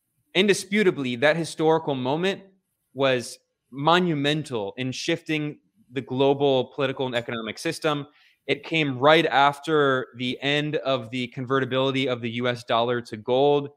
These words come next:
In nineteen seventy-one, Richard Nixon took the U S dollar off of gold, which meant that it was a freely float-, uh, floating fiat currency.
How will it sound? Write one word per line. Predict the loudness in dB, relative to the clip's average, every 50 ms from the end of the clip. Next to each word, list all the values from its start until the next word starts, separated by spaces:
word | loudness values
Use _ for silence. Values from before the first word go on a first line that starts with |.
| _ _ _ _ _ _
In | -6 -2
nineteen | -2 0 -2 -2 -4 -6 -8
seventy-one, | -4 -4 -4 -4 -2 -2 -2 -2 0 0 2 0 0 0
Richard | -2 -2 -2 -2 -4 -6 -6 -4
Nixon | -4 -4 -6 -6 -8 -10 -8 -8
took | -8 -8 -10 -10 -8
the | -8 -6
U | -4 -2 -2
S | -2 -2 -2
dollar | -2 -2 0 0 0 -2 -2 -2
off | -2 -4 -4 -6
of | -12 -2 2
gold, | 4 4 6 6 4 2 0 -6 -14 _ _ _ _ _ _ _
which | -6 -6 -4 -6
meant | -4 -2 -2 -2 -2 -2 -2
that | 0 0 0 0 -4 -10 _ _ _ -6
it | -6
was | -4 -4
a | -6 -8
freely | -6 -2 0 2 2 2 0 0
float-, | 0 -2 0 0 0 -2 -4 _
uh, | -4 -4
floating | -2 0 0 0 0 0 -2 -4 -8
fiat | -6 0 4 6 6 6 4 2
currency. | 0 0 0 0 -2 -4 -6 -4 -2 -2 -2 -4 -6